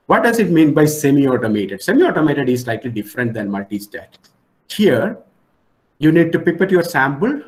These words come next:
you need to pipette your reagents, then you need to do the incubation by yourself, and then finally you need to add your signal reagent, and then you insert the cartridge into the machine. So, uh, the, the technician need to work a bit.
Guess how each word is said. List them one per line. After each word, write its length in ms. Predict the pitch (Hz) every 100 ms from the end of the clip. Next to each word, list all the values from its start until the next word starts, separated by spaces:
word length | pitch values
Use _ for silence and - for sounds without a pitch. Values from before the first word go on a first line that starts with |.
| -
you 120 | 127
need 160 | 143 135
to 60 | 147
pipette 380 | 139 123 127 127
your 140 | 120
reagents, 720 | 110 120 135 202 247 - - _ _ _ _
then 140 | 113 120
you 120 | 139
need 140 | 151 151
to 80 |
do 140 | 143 147
the 80 | 151
incubation 600 | 151 156 160 165 - 156
by 80 | 156
yourself, 600 | 160 165 165 285 - - _ _ _ _
and 300 | 123 131 123
then 240 | 131 131 127
finally 400 | 131 143 139 139
you 160 | 151
need 160 | 170 165
to 100 | 143
add 240 | 127 127
your 260 | 127 117 117
signal 360 | - 147 185
reagent, 560 | 190 196 208 233 240 - _ _ -
and 200 | 127 120 -
then 260 | 180 226
you 300 | 185 160 151 123
insert 520 | 123 120 135 135 131
the 80 | 120
cartridge 500 | 120 120 120 117 -
into 180 | 110 107
the 100 | 98
machine. 360 | 92 - - _ _ _ _
So, 480 | - 127 120 - - _ _ _ _ _ _ _ _ _ -
uh, 440 | 107 104 107 -
the, 140 | 123 120
the 160 | 123
technician 520 | 123 123 131 127 123
need 160 | 120 117
to 60 | 113
work 300 | 107 - 98
a 60 |
bit. 340 | 90 82 -